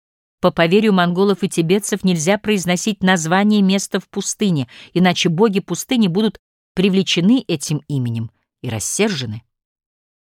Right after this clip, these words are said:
Когда сгущается дневной жар, проводник каравана начинает тихо свистеть какую-то странную мелодию. Он вызывает ветер. Какой замечательный сюжет для театра «Продавцы ветров».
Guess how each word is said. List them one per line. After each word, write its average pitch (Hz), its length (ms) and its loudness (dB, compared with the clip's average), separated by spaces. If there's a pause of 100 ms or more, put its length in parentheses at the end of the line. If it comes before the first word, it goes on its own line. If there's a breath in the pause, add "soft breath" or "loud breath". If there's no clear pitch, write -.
(720)
Когда 190 280 0
сгущается 180 640 -2
дневной 165 380 -2
жар, 190 300 -4 (600)
проводник 185 440 0
каравана 180 380 0
начинает 170 440 -4
тихо 170 260 -6
свистеть 165 440 -6
какую-то 156 360 -8
странную 147 440 -4
мелодию. 123 540 -6 (680)
Он 214 160 2
вызывает 220 440 0
ветер. 196 460 -4 (880)
Какой 135 240 -8
замечательный 143 500 -4
сюжет 135 320 -6
для 135 120 -6
театра 123 500 -6 (360 soft breath)
«Продавцы 147 500 -4
ветров». 131 580 -8